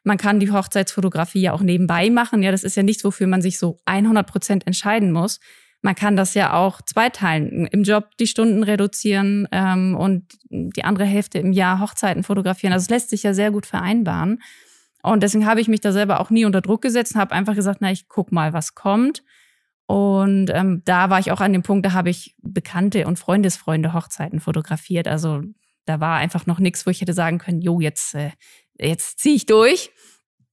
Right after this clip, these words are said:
Und, ähm, der Durchbruch bei mir kam, als ich dann quasi gescheitert bin in der anderen Laufbahn, die ich dann noch mal, äh, versucht habe anzugehen. Aber ich bin nicht gescheitert, gescheitert, sondern ich habe das bekommen, was ich wollte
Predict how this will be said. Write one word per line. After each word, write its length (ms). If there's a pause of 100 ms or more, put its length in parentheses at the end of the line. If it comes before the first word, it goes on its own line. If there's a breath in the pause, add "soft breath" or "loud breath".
(220)
Und, 480
ähm, 260
der 120
Durchbruch 540
bei 180
mir 420
kam, 500
als 420
ich 420
dann 240
quasi 300
gescheitert 640
bin 240 (560 loud breath)
in 360
der 260
anderen 300
Laufbahn, 600
die 80
ich 120
dann 160
noch 160
mal, 520
äh, 140
versucht 640
habe 400
anzugehen. 800 (400 loud breath)
Aber 440
ich 180
bin 400
nicht 400
gescheitert, 540
gescheitert, 500
sondern 460
ich 180
habe 240
das 180
bekommen, 480
was 140
ich 180
wollte 460